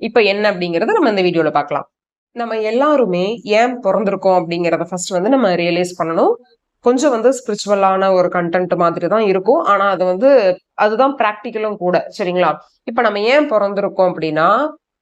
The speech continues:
of course எல்லாருமே ஒரு நாள் சாக போறோம். சாகிறதுக்கு தான் நம்ம பிறந்திருக்கோமே. அந்த இறப்பு அப்படிங்கறத வந்து நம்ம திரும்ப திரும்ப அடுத்தடுத்த பிறவிகள் எடுத்து இதே மாதிரி ஒவ்வொரு தடவையும்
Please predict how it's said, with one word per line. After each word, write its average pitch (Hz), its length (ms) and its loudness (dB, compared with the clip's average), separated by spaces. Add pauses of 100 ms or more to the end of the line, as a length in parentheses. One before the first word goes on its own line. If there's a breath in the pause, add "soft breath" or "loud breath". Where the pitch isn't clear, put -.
of 185 200 -8
course 254 320 0
எல்லாருமே 185 500 0
ஒரு 180 200 -2
நாள் 196 220 0
சாக 185 340 0
போறோம். 180 560 2
சாகிறதுக்கு 247 720 0
தான் 285 120 4
நம்ம 262 140 -2
பிறந்திருக்கோமே. 190 760 0 (380 loud breath)
அந்த 190 240 0
இறப்பு 277 340 4
அப்படிங்கறத 226 460 -2
வந்து 220 220 0
நம்ம 208 180 0
திரும்ப 262 340 2
திரும்ப 247 340 0
அடுத்தடுத்த 208 480 -4
பிறவிகள் 202 460 0
எடுத்து 208 360 0
இதே 202 400 4
மாதிரி 220 560 2
ஒவ்வொரு 196 460 2
தடவையும் 202 480 2